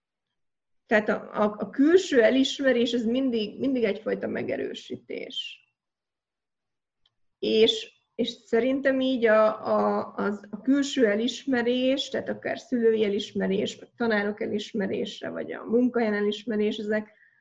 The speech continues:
ezek, ezek abszolút építően hatnak vissza az önbizalomra, magabiztosságra. Tehát mert ha, ha így, tehát mi, mm, saját magunk elismerése, az tök jó és tök fontos, de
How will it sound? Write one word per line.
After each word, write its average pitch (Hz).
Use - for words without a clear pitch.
ezek, 226
ezek 233
abszolút 226
építően 208
hatnak 196
vissza 190
az 202
önbizalomra, 190
magabiztosságra. -
Tehát 233
mert 220
ha, 214
ha 226
így, 220
tehát 226
mi, 247
mm, 214
saját 359
magunk 277
elismerése, 262
az 247
tök 285
jó 220
és -
tök 233
fontos, 262
de 233